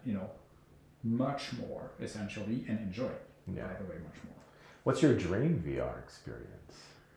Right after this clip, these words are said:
Speaker 1: My dream V R experience?
Speaker 2: Yeah, 'cause you're building some, you, you're experiencing some.
Speaker 1: <clears throat> Okay, so I'll tell you, uh, and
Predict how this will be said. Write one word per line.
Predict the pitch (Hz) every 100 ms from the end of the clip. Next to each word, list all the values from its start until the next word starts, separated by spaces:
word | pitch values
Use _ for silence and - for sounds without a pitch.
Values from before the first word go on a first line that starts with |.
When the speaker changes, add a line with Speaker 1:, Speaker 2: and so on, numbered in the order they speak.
| - -
Speaker 1:
My | 92
dream | 123 175
V | 156 156
R | 135
experience? | 131 - 123 151 208 220
Speaker 2:
Yeah, | 95 117 -
'cause | 107
you're | 127
building | 101 85 127 147 151 151
some, | 147 143 139 147 151 123
you, | 90 87
you're | 92 95 92
experiencing | 95 - - 147 143 139 135 135 - 139 127
some. | - 127 127 127 135 - -
Speaker 1:
<clears throat> | 147 135 127 - - - - - - - - -
Okay, | 147 131 - - -
so | - 135
I'll | 143
tell | - 180 143
you, | 113 190 - - - _ - -
uh, | 120 113 110 -
and | 135 131 127